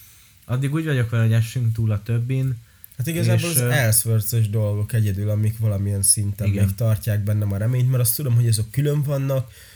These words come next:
Speaker 2: képregényfilmek, de teljesen különálló dolgok, amiknek nem kell egy univerzumhoz kapcsolódni, és nincs már megint itt ez a nagy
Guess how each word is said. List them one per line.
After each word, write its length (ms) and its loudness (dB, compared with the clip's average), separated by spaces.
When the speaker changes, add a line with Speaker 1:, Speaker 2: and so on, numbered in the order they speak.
Speaker 2:
képregényfilmek, 1000 0
de 100 0
teljesen 600 0
különálló 580 0
dolgok, 460 -2
amiknek 500 -2
nem 240 0
kell 220 -2
egy 140 0
univerzumhoz 720 0
kapcsolódni, 540 0
és 160 2
nincs 260 0
már 120 0
megint 300 0
itt 200 -4
ez 160 2
a 140 0
nagy 500 -2